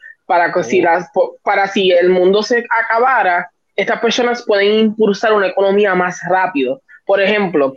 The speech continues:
Speaker 1: yo soy agente de viaje, a mí, en la vida real, yo soy agente de viaje, pues yo me muero. ¿Para qué me quieren a mí? Si no va a haber viaje por un tiempo. Pero si tú eres
Speaker 2: Exacto.
Speaker 1: un arquitecto grande,
Speaker 2: Claro.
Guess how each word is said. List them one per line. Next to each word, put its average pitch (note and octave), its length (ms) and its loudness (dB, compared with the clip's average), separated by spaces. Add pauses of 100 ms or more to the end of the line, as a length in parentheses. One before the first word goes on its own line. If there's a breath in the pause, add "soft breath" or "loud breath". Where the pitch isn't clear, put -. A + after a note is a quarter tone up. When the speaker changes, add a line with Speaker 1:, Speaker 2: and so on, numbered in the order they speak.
(140)
Speaker 1:
yo F3 160 -2
soy G3+ 160 0
agente A3 400 0
de A#3+ 140 2
viaje, C4+ 560 0
a F3 140 -2
mí, F#3+ 180 2
en F3 80 0
la D#3 80 2
vida E3 180 2
real, G#3+ 380 0 (280)
yo E3+ 120 -2
soy F#3+ 140 0
agente G3+ 320 0
de A3 100 2
viaje, D#4+ 280 2
pues G#3 140 -2
yo F#3 100 0
me C4 80 0
muero. A#3 440 0 (500)
¿Para G#3 180 -2
qué G#3+ 60 0
me B3 140 2
quieren B3+ 260 0
a A#3+ 80 0
mí? D#3 180 0 (760)
Si A3 100 0
no G3+ 60 2
va G3+ 80 2
a - 20 2
haber A3 160 2
viaje A3 220 0
por G#3 100 2
un G#3+ 160 2
tiempo. D#3 460 2 (260 loud breath)
Pero G3+ 160 0
si G3 80 2
tú F3+ 80 0
eres G3 120 0
Speaker 2:
Exacto. A3+ 180 0
Speaker 1:
un A#3 60 -4
arquitecto A#3+ 680 -4
grande, G#3 580 0 (320)
Speaker 2:
Claro. G3 180 -4